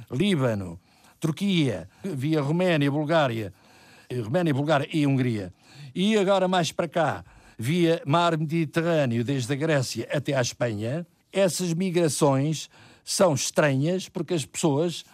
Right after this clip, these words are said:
vêm até do Afeganistão. Repare que o Afeganistão é um ninho de terroristas. Nem todos são.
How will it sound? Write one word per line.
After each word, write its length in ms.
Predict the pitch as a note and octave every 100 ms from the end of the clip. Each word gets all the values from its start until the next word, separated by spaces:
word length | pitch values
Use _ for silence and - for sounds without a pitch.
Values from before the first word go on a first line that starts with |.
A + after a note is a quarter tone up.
| - - - -
vêm 340 | B2+ F3+ F3
até 240 | D3 E3 C3
do 260 | G3 B3
Afeganistão. 680 | F#3+ - F#3 D3+ A#2 - D3+
Repare 280 | C3+ D#3+ C#3+
que 80 | D#3
o 60 |
Afeganistão 840 | D3 C3 E3 D#3+ B2+ F3 G3 G#3+ - _ - D3+ D#3 C#3
é 120 | D3
um 180 | C#3 C3+
ninho 420 | D3 E3 F3 F#3
de 400 | D3 D#3+ E3+ F3
terroristas. 720 | - E3+ D#3 C3+ - - - _ _ _ C#3
Nem 140 | B2+
todos 200 | F#3+ E3
são. 280 | - -